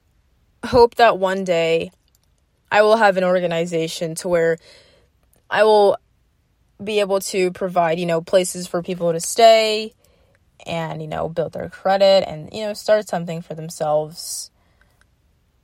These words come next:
Maybe even a school. I don't know. That'd be cool. And, you know, just talk to them as people. And I'd like to interview and bro-,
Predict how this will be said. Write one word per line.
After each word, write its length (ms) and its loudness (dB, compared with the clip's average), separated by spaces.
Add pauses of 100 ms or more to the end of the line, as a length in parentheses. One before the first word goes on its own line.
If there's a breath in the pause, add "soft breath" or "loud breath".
(720)
Maybe 200 -2
even 240 -2
a 60 0
school. 640 -2 (220)
I 140 0
don't 140 2
know. 460 2 (920)
That'd 180 2
be 140 -6
cool. 460 -2 (1500 soft breath)
And, 520 -4 (360)
you 160 -8
know, 320 -8
just 440 -8 (260)
talk 320 2
to 100 -14
them 320 -8 (360)
as 260 -6
people. 420 -2
And 100 2
I'd 160 2
like 240 0
to 100 -8
interview 440 -4
and 220 -6
bro-, 200 0